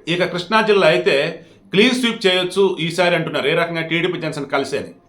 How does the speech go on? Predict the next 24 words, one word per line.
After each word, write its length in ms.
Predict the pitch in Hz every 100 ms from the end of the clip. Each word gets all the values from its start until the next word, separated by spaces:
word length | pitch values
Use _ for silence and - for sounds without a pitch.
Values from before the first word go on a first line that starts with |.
| _ _ -
వైసీపీ 360 | 139 196 208 196
డిపాజిట్ 400 | 143 160 180 180
కూడా 140 | 170
రావని 200 | 151 156
చెప్పేసి 200 | 151 175
కొన్ని 180 | - 143
సందర్భాల్లో 360 | 147 143 147 143
అంటూ 180 | 127 127
ఉన్నారు. 200 | 95 - - - -
ఇటువంటి 360 | 165 233 226 220
మూమెంట్లో 340 | 214 214 214
మరి 160 | 185 180
ఆయన 180 | 165
ఎందుకు 840 | 156 139 160 208 220 196 208 185 -
కుటుంబ 340 | 151 214 208
సమస్యలని 560 | 208 185 180 170 170 175
ఆయన 200 | 139 165
హ్యాండిల్ 420 | 147 151 165 160
చేసుకోవాల్సింది 440 | 143 156 139 151 127
పోయి 420 | 101 117 - - _ - - -
పార్టీలకు 360 | 147 185 208 196
అగ్రతాంబూలం 600 | 170 156 185 180 175 180
ఇస్తున్నప్పుడు 420 | 156 156 151 156
కూడా 420 | 147 117 92 123